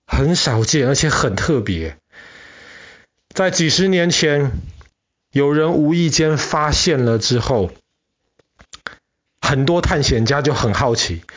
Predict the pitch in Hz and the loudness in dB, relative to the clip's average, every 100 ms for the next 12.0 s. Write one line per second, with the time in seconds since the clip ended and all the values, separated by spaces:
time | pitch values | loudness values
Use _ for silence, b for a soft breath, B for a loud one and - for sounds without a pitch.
0 | B B - 170 147 120 135 139 151 - | B B -2 -2 0 0 0 0 0 0
1 | 160 139 139 156 135 147 139 143 127 B | 0 0 0 0 0 0 2 0 0 B
2 | B B B B - - 165 165 165 160 | B B B B -8 -2 0 0 0 0
3 | 131 107 - 131 123 B B - 156 135 | 0 0 0 0 -2 B B -2 0 2
4 | - 190 196 180 160 107 104 123 147 135 | 0 0 0 0 0 0 0 0 0 -2
5 | - 175 160 139 110 101 95 101 104 98 | -2 0 2 0 0 -2 -2 -2 -2 -4
6 | 92 101 85 78 85 _ _ B B B | -2 -4 -4 -8 -16 _ _ B B B
7 | B B B - 196 139 160 160 170 165 | B B B -4 -2 2 0 0 0 2
8 | 165 147 - 165 131 143 156 151 143 151 | 2 0 0 0 2 2 2 2 2 2
9 | 165 147 - 143 160 - 208 B B - | 2 0 2 0 2 0 -2 B B -2
10 | 180 147 220 160 190 214 170 170 - 196 | 0 0 0 0 0 0 0 0 0 0
11 | 202 185 165 170 196 143 - 170 175 175 | 0 2 2 2 2 0 0 0 0 -2